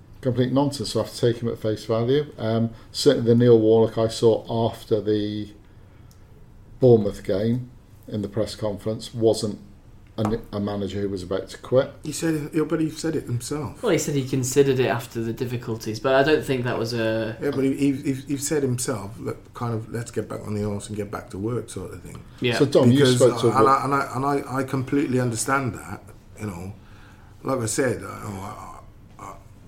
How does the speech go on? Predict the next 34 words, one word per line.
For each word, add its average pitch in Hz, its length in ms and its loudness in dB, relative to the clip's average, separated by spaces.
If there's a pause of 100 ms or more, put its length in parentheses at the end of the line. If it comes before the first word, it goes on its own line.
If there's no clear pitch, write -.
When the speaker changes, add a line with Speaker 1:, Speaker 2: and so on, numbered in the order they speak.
(400)
Speaker 2:
I've, 110 160 -10
su-, - 260 -8
I've 110 120 -10
suffered 127 380 -4 (640)
bad 107 260 -6
stuff - 320 -6
whilst 104 240 -4
a - 40 -6
footballer 101 380 -6
myself, 95 680 -8 (140)
but, 107 180 -6 (600)
you 110 100 -6
know, 87 240 -10 (880)
yeah, 113 220 -4 (160)
a-, 120 240 -10
as 120 160 -2
a, 120 220 -4
as 117 140 -4
a, 131 60 -4 (100)
as 123 100 -4
a 127 60 -2
footballer, 110 540 -2
as 107 100 -4
a 107 40 -8
professional, 104 800 -8 (320)
there, 127 140 -2
there's 127 220 -2
some 165 220 0
things 107 440 -2
that 104 300 -6 (920)
you, 113 160 -4
you, 123 460 -4
you 120 160 0
realise, 101 680 -2